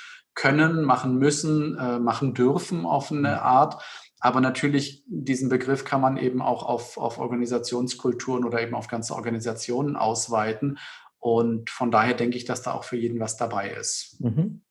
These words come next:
Speaker 2: super. Und vielleicht kannst du noch in ein paar Worten beschreiben, wenn ich jetzt Teilgeber bin, was habe ich davon? Und wenn ich Teilnehmer bin, was habe ich davon? Ja, also wenn ich da einfach schon noch was reingebe, im Vorfeld mich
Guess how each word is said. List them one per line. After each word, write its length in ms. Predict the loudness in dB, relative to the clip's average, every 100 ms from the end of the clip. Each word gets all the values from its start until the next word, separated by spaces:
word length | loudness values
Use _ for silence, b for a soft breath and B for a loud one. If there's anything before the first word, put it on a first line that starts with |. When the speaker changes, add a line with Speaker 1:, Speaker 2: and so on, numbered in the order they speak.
| -8
Speaker 2:
super. 300 | -4 -2 -4 B B B B
Und 140 | -2 -2
vielleicht 320 | 2 2 4
kannst 240 | 0 2
du 40 | 2
noch 140 | 4
in 140 | 4 4
ein 60 |
paar 160 | 4 6
Worten 260 | 6 4 -2
beschreiben, 460 | 0 4 4 6
wenn 100 | 4
ich 80 | 4
jetzt 200 | 0 -4
Teilgeber 840 | 2 8 10 10 10 12 12 12 10
bin, 340 | 10 10 10
was 180 | 6 4
habe 140 | 2
ich 100 | 2
davon? 580 | 2 2 2 2 0 -2 b b b _
Und 120 | -2 2
wenn 120 | 4
ich 160 | 2
Teilnehmer 880 | -4 4 8 8 10 10 10 10 8
bin, 280 | 8 6 6
was 200 | 4 0
habe 140 | -2
ich 100 | -2
davon? 440 | -2 -4 -2 -2 0
Ja, 160 | 0
also 200 | 0 -2
wenn 100 | -4 -6
ich 100 | -4
da 160 | -4
einfach 260 | -4 -6 -8
schon 160 | -4 -4
noch 140 | -2
was 200 | -4 2
reingebe, 580 | 4 6 6 4 4 2
im 140 | -2
Vorfeld 440 | -4 -4 2 0 0
mich 180 | -6